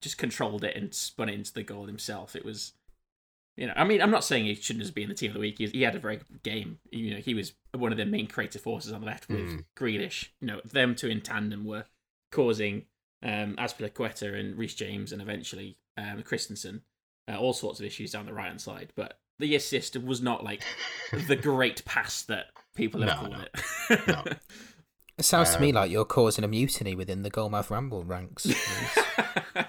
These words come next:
Speaker 2: You didn't hear me
Speaker 1: I just
Speaker 2: doing
Speaker 1: wanna
Speaker 2: this,
Speaker 1: make
Speaker 2: Tommy
Speaker 1: things, I wanna
Speaker 2: Asu.
Speaker 1: make things clear where I stand on the matter of goals that shouldn't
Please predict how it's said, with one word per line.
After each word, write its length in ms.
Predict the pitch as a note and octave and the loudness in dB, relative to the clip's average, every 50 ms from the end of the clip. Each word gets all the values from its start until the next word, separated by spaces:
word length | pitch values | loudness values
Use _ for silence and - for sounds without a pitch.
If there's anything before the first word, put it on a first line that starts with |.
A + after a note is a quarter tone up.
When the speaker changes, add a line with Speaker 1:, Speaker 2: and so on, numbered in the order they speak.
| - - - - - | -4 -10 -6 -4 -2
Speaker 2:
You 80 | G#2+ G#2 | 2 2
didn't 160 | B2 B2 A#2+ | 4 6 8
hear 100 | B2+ B2 | 8 10
me 80 | A2+ A2 | 10 10
Speaker 1:
I 20 | |
just 60 | G#2 G#2+ | 10 10
Speaker 2:
doing 80 | G#2+ - | 10 10
Speaker 1:
wanna 80 | C4+ B3+ | 10 8
Speaker 2:
this, 80 | A#3+ | 8
Speaker 1:
make 140 | A#3+ A#3 - | 6 4 6
Speaker 2:
Tommy 160 | - B2 - - | 6 6 6 8
Speaker 1:
things, 220 | G2 G#2 G2+ - - | 6 6 6 4 2
I 40 | F3 | 2
wanna 140 | - - G#3+ | 4 4 4
Speaker 2:
Asu. 20 | |
Speaker 1:
make 200 | G#3 G#3 G3 - - | 2 2 0 0 -2
things 220 | - E3+ E3 D3+ | -4 -4 -4 -6
clear 600 | - - - - E3+ E3+ D#3 A#2 F2 - B2 C3+ F3 A#3 _ - - - - - _ - | -6 -8 -6 -4 -2 0 0 -2 -2 -4 -6 -6 -8 -12 _ -20 -20 -20 -20 -20 _ -8
where 300 | - C3+ C#3+ C#3 C3+ C3+ | -4 0 2 4 4 4
I 80 | C#3 C3 | 4 2
stand 520 | - - - B2+ G#2+ A2 A2 G#2+ G#2 - - | 0 -2 -2 -2 -2 -2 -4 -4 -8 -8 -8
on 120 | A2+ A2+ G#2+ | -6 -4 -4
the 60 | G#2+ | -4
matter 360 | G#2+ G#2 G#2+ - - - - | -6 -8 -10 -12 -12 -12 -10
of 180 | - - - - _ _ _ - - - - - - - - - | -12 -12 -14 -20 _ _ _ -20 -20 -20 -18 -16 -16 -14 -10 -6
goals 360 | - - A2 A2 A2 A2 - - | -2 -2 -2 -2 -4 -4 -4 -4
that 200 | A2 F#2 - - | -4 -4 -6 -8
shouldn't 380 | - - A2 G2+ A2+ G#2+ - | -10 -10 -10 -10 -10 -12 -14